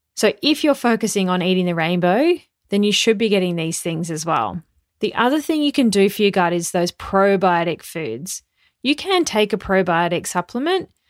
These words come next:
but there's plenty of ways to get it from food. So think yogurt, miso, tempeh, sourdough, some cheeses, kefir, kombucha. There are so many probiotic foods.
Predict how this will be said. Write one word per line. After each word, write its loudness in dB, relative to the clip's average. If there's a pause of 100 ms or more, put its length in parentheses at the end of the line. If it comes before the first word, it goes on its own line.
(100)
but -6
there's 2
plenty 0
of 0
ways 2
to -2
get 0
it -6
from -6
food. -8 (260)
So 0
think -2
yogurt, 2 (240)
miso, 0
tempeh, -4 (120)
sourdough, -2 (560)
some 0
cheeses, -2
kefir, 0 (140)
kombucha. 0 (460)
There 0
are 0
so 2
many 2
probiotic -2
foods. -8